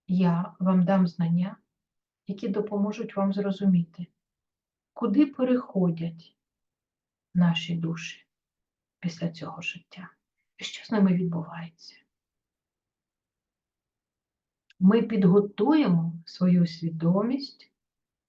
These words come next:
до смерті. Бо якщо ми не готуємося до неї, то ми насправді і не живемо. Ми ніби відтягуємо неминуче,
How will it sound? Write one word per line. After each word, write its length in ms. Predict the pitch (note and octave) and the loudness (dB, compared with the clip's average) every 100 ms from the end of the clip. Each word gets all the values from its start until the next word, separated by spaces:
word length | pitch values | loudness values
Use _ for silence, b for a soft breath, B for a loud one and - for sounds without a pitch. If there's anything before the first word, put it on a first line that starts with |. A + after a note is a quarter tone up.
| _ | _
до 80 | G3+ | -8
смерті. 680 | G3+ - E3+ E3 - _ _ _ _ _ _ _ _ _ _ _ _ | -6 -4 -4 -6 -16 _ _ _ _ _ _ _ _ _ _ _ _
Бо 140 | A3+ | -2
якщо 440 | B3 B3 - - D4+ | 0 0 -2 0 4
ми 120 | C#4+ | 6
не 100 | B3+ | 4
готуємося 840 | A#3+ B3+ - E4+ E4+ A3 G3 G3 | 2 0 -4 -4 0 0 2 0
до 140 | F#3 F#3+ | 0 2
неї, 440 | F#3 F3+ E3+ E3 - _ _ _ _ _ - | 2 4 0 -2 -8 _ _ _ _ _ -4
то 160 | A3+ | 0
ми 140 | A#3 D#4 | 2 4
насправді 760 | C4+ - - A3+ C4+ A#3 C4 B3 | 2 0 -4 0 0 -2 -6 0
і 80 | |
не 140 | B3 A#3+ | 2 2
живемо. 720 | A#3+ A#3+ A#3+ A#3 B3+ E3+ - _ _ _ _ _ _ _ _ _ _ _ _ _ _ _ _ | 2 0 0 0 0 -2 -4 _ _ _ _ _ _ _ _ _ _ _ _ _ _ _ _
Ми 180 | G3+ D4+ | 2 4
ніби 500 | D4 D4 B3 B3+ B3+ _ _ | 6 6 4 0 -2 _ _
відтягуємо 1400 | F#3 G3 C#4 C#4 - _ - F4 F4+ C#4 B3 A3 G#3 G3 | -6 -2 -2 -2 -10 _ -2 0 0 -2 -2 0 2 4
неминуче, 1000 | G3+ B3+ C#4 D4 E4+ E4 F#3+ - - F3 | 4 4 2 2 0 -2 -4 -6 -10 -12